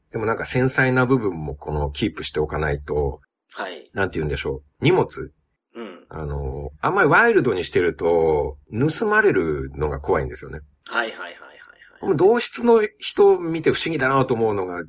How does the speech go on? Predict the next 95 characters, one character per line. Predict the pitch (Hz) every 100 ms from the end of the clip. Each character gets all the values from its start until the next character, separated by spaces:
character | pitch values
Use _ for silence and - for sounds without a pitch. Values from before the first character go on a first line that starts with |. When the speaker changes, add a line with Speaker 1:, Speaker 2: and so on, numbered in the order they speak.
| _
Speaker 1:
ス | - -
マ | 185 202
ホ | 196
と | 196 190
か | -
平 | - 180 170
気 | -
で | 165 147
部 |
屋 | 156
に | 151
置 | 107
い | 87
て | 80
外 | 82 - -
行 | 82 82
く | 87
ん |
で | 73
す | 76
よ。 | 62 _ _
Speaker 2:
う | 143
ん |
う |
ん | 147
う |
ん | 139
う |
ん。 | 123 95 92 92 90 _ - - _
Speaker 1:
そ | - 202
の | 233 220
ワ | 202
イ | 214
ル | 226
ド | 240
さ | 233 220
は | 180 135 127
い | -
ら | 135 147
な | 156
い | 156
よ | 127
な | 98 87
っ | -
て | - 78
思 | 95 98
う | 92
ん |
で | -
す | 82
よ |
ね。 | 78 76
Speaker 2:
<laughs> | - - - - - - -
は | 151 127
い |
は | 113
い | 107
は |
い。 |
Speaker 1:
そ | 104 -
こ | 190 214
は | 214
な | 196 196
ん |
か | 156
繊 | - 151 156
細 | 165
に | 160
な | 156
ら | 147
な | 117
い |
と | 82
い | 78
け |
な | 87 85
い |
な | 80
っ | 67
て | - -
思 | 80 85
う | 85
ん | -
で | 73
す |
け | -
ど、 | 64
Speaker 2:
う | 62
ん |
う |
ん | -
う |
ん |
う |
ん。 | -